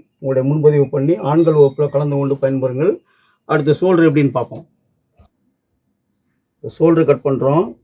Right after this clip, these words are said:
இந்த துணி கரெக்டா இருக்கிற இடத்துல இதை மார்க் பண்ணிக்கணும். இப்போ ஷோல்டருடைய உயரம் வந்து, ஸ்டாண்டர்ட் உயரம் வந்து ஆறு இன்ச்சு. நம்ம அரை இன்ச்சு வந்து பேக்கில் எக்ஸ்டெண்ட் பண்ணியிருக்கோம், ஷோல்டர் அகலம் ஜாஸ்தியாக வேணுங்கிறதுக்காக.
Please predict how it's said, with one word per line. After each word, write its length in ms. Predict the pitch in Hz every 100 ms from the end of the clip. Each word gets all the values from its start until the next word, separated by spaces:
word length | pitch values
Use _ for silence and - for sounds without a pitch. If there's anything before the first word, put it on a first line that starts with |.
| _
இந்த 120 | - -
துணி 180 | 156 160 156
கரெக்டா 240 | - 165 143
இருக்கிற 220 | 123 131 123
இடத்துல 240 | - 127 143 214 - _ _ _ _ _ _ -
இதை 100 | 120 120
மார்க் 240 | 127 117
பண்ணிக்கணும். 460 | 123 110 117 127 170 - _ _ _ _ _ _ - - _ _ - - - _ _ _ _ - - _ _
இப்போ 120 | 156 139
ஷோல்டருடைய 480 | 185 208 208 190 180 160
உயரம் 300 | 160 196 185 170
வந்து, 160 | 185 165
ஸ்டாண்டர்ட் 460 | 180 170 185 185 160
உயரம் 260 | 156 156 156
வந்து 140 | 160 147
ஆறு 160 | 147 151
இன்ச்சு. 280 | 143 123 135 165 202 - _ _ - - - - _ _ _ _ _ _ - - -
நம்ம 220 | 151 160 156
அரை 140 | 180 180
இன்ச்சு 180 | 180 208 175
வந்து 200 | 160 214 370 - -
பேக்கில் 320 | 165 190 170
எக்ஸ்டெண்ட் 300 | 156 196 190
பண்ணியிருக்கோம், 400 | 165 151 135 165 -
ஷோல்டர் 300 | 175 175 160
அகலம் 280 | 135 165 147
ஜாஸ்தியாக 360 | 151 139 160 147
வேணுங்கிறதுக்காக. 600 | 147 135 127 120 120